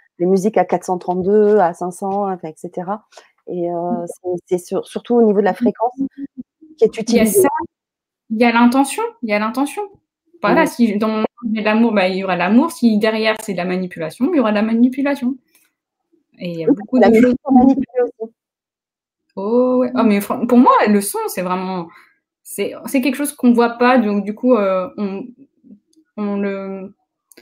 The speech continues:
Speaker 2: on le diminue, alors que c'est quelque, c'est la plus, c'est la chose la plus puissante qui existe, c'est le son,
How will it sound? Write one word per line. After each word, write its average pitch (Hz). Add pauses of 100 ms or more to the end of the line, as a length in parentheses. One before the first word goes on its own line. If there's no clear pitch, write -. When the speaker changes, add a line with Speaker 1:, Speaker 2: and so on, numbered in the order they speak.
(280)
Speaker 2:
on 208
le 214
diminue, 277
alors 202
que -
c'est 214
quelque, -
c'est -
la 185
plus, 180
c'est -
la 190
chose 190
la 180
plus 175
puissante 370
qui 254
existe, 247
c'est 190
le 190
son, 302